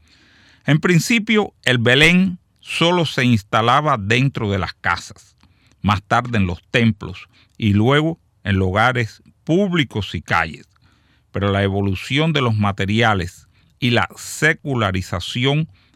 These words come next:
ha transfigurado sus clásicas y tradicionales piezas en seres de carne y hueso. Las primitivas figuras de barro y cera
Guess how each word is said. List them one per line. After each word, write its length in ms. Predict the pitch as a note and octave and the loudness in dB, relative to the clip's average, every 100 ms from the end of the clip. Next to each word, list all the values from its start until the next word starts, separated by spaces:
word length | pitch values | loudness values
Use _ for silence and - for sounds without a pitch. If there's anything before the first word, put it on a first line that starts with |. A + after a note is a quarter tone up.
| _ | _
ha 180 | G#2+ B2+ | 0 0
transfigurado 1000 | - A2+ G2 G#2+ F#2 F#2 G#2+ A2+ G#2+ - _ _ _ | 0 -2 -2 -6 -4 -2 0 0 -2 -6 _ _ _
sus 280 | - G#2 - | -10 -8 -8
clásicas 600 | - B2+ C#3 - G2 F#2 E2+ | -4 -2 -2 -4 -6 -4 -4
y 80 | |
tradicionales 800 | E2 F2+ F2 - F2 F2+ A2 G#2+ - - | -4 -4 -4 -6 -6 -2 0 -2 -6 -6
piezas 520 | B2+ D#3 - C#3 - _ _ _ - | -2 -2 -2 -6 -8 _ _ _ -6
en 160 | F2 | -6
seres 540 | - - A2 G#2+ F#2+ _ | -4 -2 0 -2 -4 _
de 180 | G2 F2 | -10 -8
carne 460 | - F#2+ F#2+ F2 - | -4 -4 -2 -4 -8
y 100 | - | -12
hueso. 360 | D#2 C#2+ D2 - - _ _ _ _ _ _ - _ _ _ | -12 -12 -16 -20 -20 _ _ _ _ _ _ -20 _ _ _
Las 160 | - - | -12 -8
primitivas 560 | - A3+ A#3 C#3+ E3 D3+ | 2 2 4 2 2 0
figuras 480 | D3 B2+ E3 D#3 | -2 0 2 2
de 120 | - A#2+ | 2 2
barro 540 | C3+ D#3+ D3 C#3+ A2+ | 4 2 0 -4 -4
y 100 | - | -4
cera 500 | A2 - D3 F3+ F3 | -2 2 4 4 4